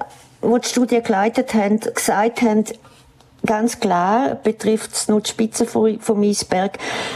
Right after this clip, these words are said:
Was einfach noch nicht wissen, ist, wie hoch der Eisberg ist. Das ist ein Zitat von einer Historikerin.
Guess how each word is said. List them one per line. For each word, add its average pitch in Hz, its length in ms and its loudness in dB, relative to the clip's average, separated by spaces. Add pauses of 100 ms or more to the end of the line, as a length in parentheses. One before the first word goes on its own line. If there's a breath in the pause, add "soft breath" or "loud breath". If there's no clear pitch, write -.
(140 loud breath)
Was 214 260 0
einfach 220 400 0
noch 220 180 4
nicht 240 200 2
wissen, 226 340 2
ist, - 400 0
wie 202 220 2
hoch 208 300 2
der 208 120 0
Eisberg 214 680 2
ist. 185 280 -2
Das 185 160 -2
ist 185 120 -4
ein - 40 -12
Zitat - 540 -4
von 185 180 -2
einer 180 120 0
Historikerin. 180 1120 0